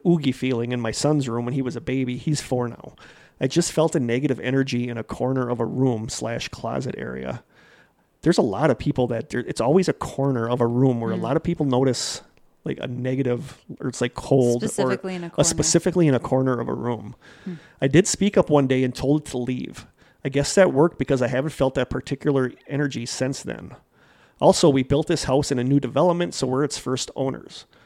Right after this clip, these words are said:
Speaker 1: Again, I don't know the history of the land, but it's close to a highway, and ironically, an old rock quarry is a few miles away. There's also a lake nearby. I don't know if that has anything to do with it.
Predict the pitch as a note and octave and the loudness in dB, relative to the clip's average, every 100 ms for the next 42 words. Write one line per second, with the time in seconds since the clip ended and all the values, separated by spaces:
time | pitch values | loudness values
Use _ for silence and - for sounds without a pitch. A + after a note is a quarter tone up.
0 | _ _ C#3 C#3+ D#3+ A2 C#3 E3 E3+ E3 | _ _ -4 0 2 2 2 4 4 4
1 | C#3+ C#3+ E3+ D#3 C3 B2+ C3 A#2 A#2+ - | 2 0 0 0 0 -4 -4 -4 -6 -6
2 | - C#3+ D3 - F3 C3 C#3+ D3+ A#2+ A#2 | -4 2 2 6 4 4 2 2 0 -2
3 | - C3+ A#2+ B2 D#3+ D3+ - C3 B2 B2+ | -4 -4 -2 -2 0 -2 -2 -4 -2 -2
4 | B2 C3+ B2 B2 - C#3+ D#3 A#2+ - B2 | -2 0 -2 -4 -4 0 0 0 -4 -6
5 | - C3 B2 B2 B2 B2+ D3+ - - - | -2 -2 -2 -2 -2 -4 -4 -6 -12 -20
6 | - - - _ C#3+ C#3 C#3 E3 C#3 C3 | -20 -20 -20 _ 2 4 6 6 4 4
7 | C#3 - B2 A2 E2+ - A#2+ B2+ C3+ D3+ | 0 0 -2 -2 -6 -8 -8 0 2 4
8 | D3 - C3+ B2 C3+ C3+ C3+ B2 B2 B2 | 2 2 0 0 -2 -2 -4 -2 -2 -2
9 | - - | -4 -12